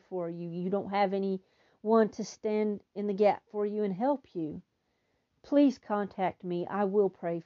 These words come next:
for you. I will help you. And I will help you seek the Lord. And finally, as I'm signing off, remember, the Lord is on your side.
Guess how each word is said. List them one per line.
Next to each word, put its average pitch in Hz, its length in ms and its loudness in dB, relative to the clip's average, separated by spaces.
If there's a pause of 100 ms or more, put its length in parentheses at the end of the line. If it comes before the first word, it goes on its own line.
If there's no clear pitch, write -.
for 180 180 -6
you. 165 240 -4
I 196 180 0
will 208 180 -2
help 180 400 -12
you. 185 200 -12 (1400)
And - 200 -8
I 208 180 4
will 214 140 6
help 208 320 2
you 208 120 -10
seek 185 360 -6
the 175 100 -10
Lord. 170 420 -4 (1000)
And 170 140 -14
finally, 247 680 4
as 185 160 -2
I'm 180 300 8
signing 233 600 6
off, 202 300 2 (1600)
remember, 226 640 4 (1400)
the 190 80 0
Lord 196 260 4
is 202 140 0
on 190 200 0
your 196 180 -4
side. 175 440 -10